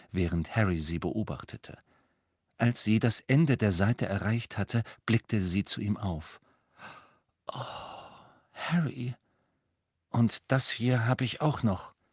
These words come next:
Er reichte ihr das eingerissene Foto, und Hermine lächelte über das Baby,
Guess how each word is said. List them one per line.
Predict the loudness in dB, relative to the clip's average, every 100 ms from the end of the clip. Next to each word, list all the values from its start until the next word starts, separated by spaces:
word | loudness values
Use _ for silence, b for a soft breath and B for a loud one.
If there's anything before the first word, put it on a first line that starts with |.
| _ _ _ _ _ _ _ -4
Er | 0 0 2
reichte | 2 2 -2
ihr | -2 0
das | 2 0
eingerissene | 2 4 4 2 2 2 0
Foto, | -2 -2 2 2 2 B B B B 0
und | 2 2 2
Hermine | 4 6 6 4
lächelte | 4 2 0 -2
über | -4 -4 -2
das | -2 0
Baby, | 0 0 -2 -4